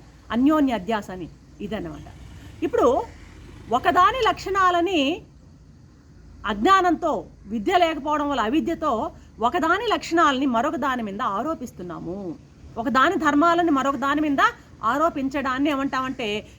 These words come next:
కల్పిత తాదాత్మ్య సంబంధము అంటామన్నమాట. ఇప్పుడు క్షేత్రజ్ఞ ధర్మాలు, ధర్మాలైనటువంటి సత్తా స్ఫురణ అంటే సత్తు చిత్తు, సత్ అంటే ఉండడము, చిత్ అంటే నేనున్నాను అని తెలుసుకోవడం అన్నమాట.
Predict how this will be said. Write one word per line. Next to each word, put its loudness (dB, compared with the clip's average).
కల్పిత 0
తాదాత్మ్య -4
సంబంధము -6
అంటామన్నమాట. -10
ఇప్పుడు 6
క్షేత్రజ్ఞ 0
ధర్మాలు, 4
ధర్మాలైనటువంటి 0
సత్తా 2
స్ఫురణ -2
అంటే -6
సత్తు 2
చిత్తు, -4
సత్ 0
అంటే 2
ఉండడము, 2
చిత్ -8
అంటే 0
నేనున్నాను 4
అని 4
తెలుసుకోవడం -6
అన్నమాట. -14